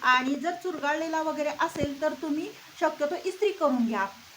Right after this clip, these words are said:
आणि तुम्ही जर कस्टमरचा ब्लाऊज जर शिवत असाल तर ज्यावेळेस कस्टमर तुमच्याकडं येतात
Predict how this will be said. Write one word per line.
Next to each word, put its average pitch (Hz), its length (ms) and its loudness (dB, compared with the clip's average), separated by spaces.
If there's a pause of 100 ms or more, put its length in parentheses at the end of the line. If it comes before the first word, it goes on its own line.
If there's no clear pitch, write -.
(120)
आणि 285 260 0
तुम्ही 349 180 -2
जर 415 120 0
कस्टमरचा 359 680 -4
ब्लाऊज 302 320 0 (160)
जर 320 140 -2
शिवत 269 380 -4
असाल 240 340 0 (180)
तर 320 120 0
ज्यावेळेस 339 520 2
कस्टमर 294 420 0
तुमच्याकडं 277 540 0 (140)
येतात 269 320 0